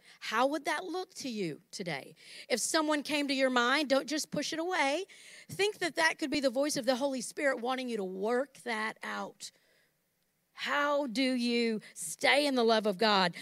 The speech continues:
Don't take revenge on others or continue to hate them, but love your neighbors as you love yourself. Amazing passage. So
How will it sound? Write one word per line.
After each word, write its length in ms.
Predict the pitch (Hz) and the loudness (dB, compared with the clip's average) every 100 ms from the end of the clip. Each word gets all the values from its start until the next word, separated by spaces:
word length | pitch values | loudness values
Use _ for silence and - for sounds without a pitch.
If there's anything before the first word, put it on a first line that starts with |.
| - - | -14 8
Don't 300 | 190 339 415 | 12 12 12
take 200 | 370 392 | 4 4
revenge 340 | 381 339 415 415 | 4 4 6 6
on 160 | 339 | 8
others 540 | 277 254 339 370 - - _ _ _ _ _ _ | 8 8 8 4 -2 -10 _ _ _ _ _ _
or 120 | 240 | 0
continue 400 | 226 226 294 262 | 2 2 2 2
to 100 | 208 | 2
hate 260 | 185 247 196 | 0 -2 0
them, 180 | 190 175 | 0 0
but 140 | - | -2
love 240 | 196 214 | 0 0
your 120 | 208 185 | 2 0
neighbors 540 | 190 196 170 156 - _ _ _ - | 0 2 2 0 -6 _ _ _ 0
as 360 | 208 214 170 | 2 4 0
you 100 | 180 | -4
love 220 | 175 175 | -4 -4
yourself. 640 | 156 147 - 160 139 147 - _ _ _ _ | -4 -6 -4 -4 -4 -8 -18 _ _ _ _
Amazing 680 | 170 175 180 190 202 175 170 | -8 -4 -2 0 0 0 -2
passage. 560 | - 185 180 180 160 - | -2 -2 0 -2 -4 6
So 240 | 294 233 | 8 8